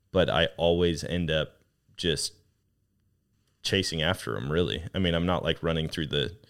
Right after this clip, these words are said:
running through the field after them, but I'll, I'll see where they're headed, and I'll get into the woods, into the shadows, and get ahead of 'em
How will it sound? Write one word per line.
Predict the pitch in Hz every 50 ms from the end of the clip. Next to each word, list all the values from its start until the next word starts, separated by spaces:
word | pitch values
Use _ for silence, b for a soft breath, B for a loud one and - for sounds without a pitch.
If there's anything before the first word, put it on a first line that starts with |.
| _ _ _ _ _ _ _ -
running | - 98 90 85 85
through | 82 - 82 71
the | 64
field | - - 90 90 92 95 78
after | 65 67 67 - - 73
them, | 67 73 71 76 -
but | - 76
I'll, | 85 98 110 - -
I'll | - 85 98
see | - - - 101
where | 98 95 95
they're | 87 85 80 76
headed, | - 80 87 95 107 120 120 - _ _ _ _ _ _ _ -
and | - 82 80
I'll | 82 90 92
get | - 101 98 -
into | - 92 92 85
the | 76 76
woods, | 73 76 85 95 95 95 95 90 80 80
into | 78 76
the | 71 67
shadows, | 78 - - 85 82 80 80 80 80 78 76 -
and | - - 78
get | 76 82 73
ahead | 73 78 90 87
of | 87 - 76
'em | 76 71 67 80